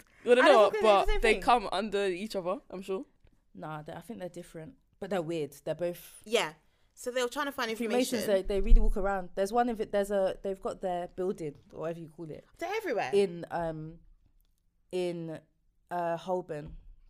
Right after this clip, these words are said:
Speaker 3: One, one road down from
Speaker 1: So
Speaker 3: Holborn.
Speaker 1: someone did tell me that and they weren't capping.
Speaker 2: Freemason.
Speaker 1: They weren't
Speaker 3: Fam, I
Speaker 1: lying.
Speaker 3: walked past it. It says it. It says
Speaker 1: Oh
Speaker 3: it.
Speaker 1: my God.
Speaker 3: And they're all standing outside. The service or something had finished, and I was literally like,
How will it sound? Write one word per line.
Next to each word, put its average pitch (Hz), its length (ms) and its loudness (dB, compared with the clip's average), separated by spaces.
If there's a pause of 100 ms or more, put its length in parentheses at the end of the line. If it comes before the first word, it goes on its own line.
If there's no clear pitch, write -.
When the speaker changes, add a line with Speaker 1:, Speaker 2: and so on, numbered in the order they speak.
(140)
Speaker 3:
One, 190 420 -2
one 190 280 -2
road 180 280 -2
down 175 200 -6
from 165 180 -14
Speaker 1:
So 170 80 -8
Speaker 3:
Holborn. 269 200 0
Speaker 1:
someone 285 280 -2
did 269 180 -8
tell 262 160 -8
me 233 80 -8
that 208 160 -10
and 196 100 -12
they 208 60 -8
weren't 247 240 -12
capping. 233 340 -14
Speaker 2:
Freemason. 311 920 -8 (460)
Speaker 1:
They 220 80 -10
weren't 233 140 -6
Speaker 3:
Fam, 277 240 0
I 269 60 2
Speaker 1:
lying. 262 80 -2
Speaker 3:
walked 269 160 -8
past 269 360 -6
it. - 60 -10
It 214 80 -10
says 277 280 -6
it. 214 280 -8 (240)
It 226 80 -14
says 233 260 -8
Speaker 1:
Oh 226 60 -6
Speaker 3:
it. 190 140 -8
Speaker 1:
my 196 120 -16
God. 190 160 -14
Speaker 3:
And 202 80 -6
they're 214 100 2
all 247 180 -4
standing 240 280 -4
outside. 202 400 -4
The 190 80 -6
service 233 440 0
or 190 80 -6
something 214 280 -4
had 175 100 -6
finished, 202 360 -6
and 160 80 -10
I 160 60 -6
was 156 100 -8
literally 156 380 -10
like, - 180 -8